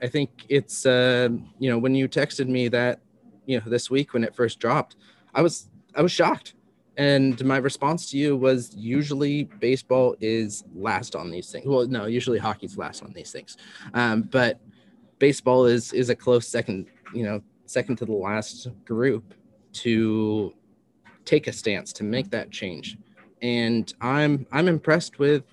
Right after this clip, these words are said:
you know, Manfred and what he's, you know, what he's doing here. He's sticking to his guns that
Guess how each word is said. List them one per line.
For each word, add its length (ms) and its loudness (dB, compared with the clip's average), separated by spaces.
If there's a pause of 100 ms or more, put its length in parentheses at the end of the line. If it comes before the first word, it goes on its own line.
(260)
you 120 -4
know, 80 0
Manfred 500 2
and 440 0
what 160 0
he's, 520 -6 (440)
you 60 -4
know, 80 2
what 160 4
he's 200 0
doing 280 2
here. 160 -2
He's 520 -2 (960)
sticking 520 0
to 140 0
his 180 0
guns 540 0
that 280 0